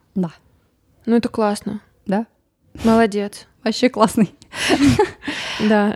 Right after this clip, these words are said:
Speaker 1: В общем, да, нету такого, что помогает. У всех, э, в, в родительстве у меня равноправие. Я считаю, что, м, не помогает, а делит свои обязанности с моими обязанностями пятьдесят на пятьдесят.
Speaker 2: А, кстати, т-, ты как со всеми, а, этими феминитивами?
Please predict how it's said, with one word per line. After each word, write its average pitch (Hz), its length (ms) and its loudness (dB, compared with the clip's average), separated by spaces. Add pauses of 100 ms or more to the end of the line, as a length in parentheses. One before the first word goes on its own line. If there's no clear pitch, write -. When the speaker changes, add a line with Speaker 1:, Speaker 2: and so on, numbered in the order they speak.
(100)
Speaker 1:
В 214 100 -2
общем, 233 300 0
да, 202 180 4
нету 226 260 2
такого, 190 300 -4
что - 120 -18
помогает. 214 440 0
У - 40 -20
всех, - 320 -6
э, 185 380 0
в, 202 180 0
в 196 260 2
родительстве 208 540 0
у 185 40 0
меня 196 240 0
равноправие. 180 640 -4
Я 185 100 -4
считаю, 190 320 -6
что, 180 600 -6 (120)
м, 170 440 0
не 180 180 -2
помогает, 180 560 2
а 190 100 -2
делит 190 560 -2 (240)
свои 180 480 -2 (360)
обязанности 196 680 -4
с - 140 -20
моими 170 340 -2 (120)
обязанностями 240 600 -6 (540)
пятьдесят - 400 -10
на 170 60 -6
пятьдесят. - 340 -20 (120)
Speaker 2:
А, 220 100 -2
кстати, 220 280 -2
т-, 190 240 -6
ты 226 300 2
как 262 220 2
со 233 140 -2
всеми, 220 540 0 (100)
а, 196 300 0
этими 196 260 -2
феминитивами? 208 840 2